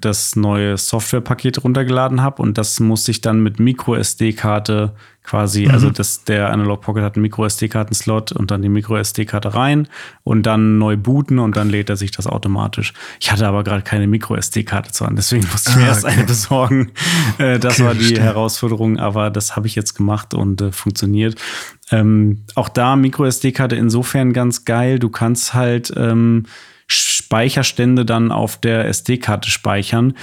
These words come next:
Speaker 1: so dass du nicht mehr darauf angewiesen bist, dass du eben, dass die Batterie in deinem Modul noch funktioniert
Speaker 2: Ja.
Speaker 1: und du darauf speicherst, was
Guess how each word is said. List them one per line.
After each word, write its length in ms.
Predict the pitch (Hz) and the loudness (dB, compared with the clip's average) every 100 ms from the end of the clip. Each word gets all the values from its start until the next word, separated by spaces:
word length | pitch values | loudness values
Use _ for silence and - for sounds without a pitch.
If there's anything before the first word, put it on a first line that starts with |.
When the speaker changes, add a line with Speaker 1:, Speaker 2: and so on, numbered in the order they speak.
| - - | -18 -6
Speaker 1:
so 180 | - 110 | 0 2
dass 320 | 117 117 - | 2 -2 -2
du 240 | 120 110 | 2 4
nicht 320 | 113 147 170 | 4 4 0
mehr 80 | 180 | 0
darauf 220 | 170 143 | 0 0
angewiesen 640 | - 143 170 127 110 110 107 | 0 2 2 2 2 2 2
bist, 260 | 127 - | 0 -2
dass 200 | 123 117 | -2 -4
du 160 | - 113 | -2 0
eben, 600 | 113 120 117 113 113 110 - | 2 2 4 4 2 0 -2
dass 180 | 113 | -4
die 100 | - | 0
Batterie 520 | 113 123 117 107 175 123 | -2 0 0 0 0 2
in 120 | 110 | 2
deinem 220 | 117 117 | 4 4
Modul 400 | 123 123 156 147 | 2 2 2 4
noch 160 | 113 107 | 2 -2
funktioniert 840 | - 117 107 - 107 104 120 131 | -2 -2 0 0 2 2 2 4
Speaker 2:
Ja. 100 | 135 131 | 4 4
Speaker 1:
und 100 | 120 | 4
du 80 | |
darauf 320 | 113 123 135 131 | 2 2 0 -2
speicherst, 720 | - 107 123 135 - 113 107 | -2 -2 0 -2 -4 -4 -2
was 320 | 123 - - | -2 -2 -8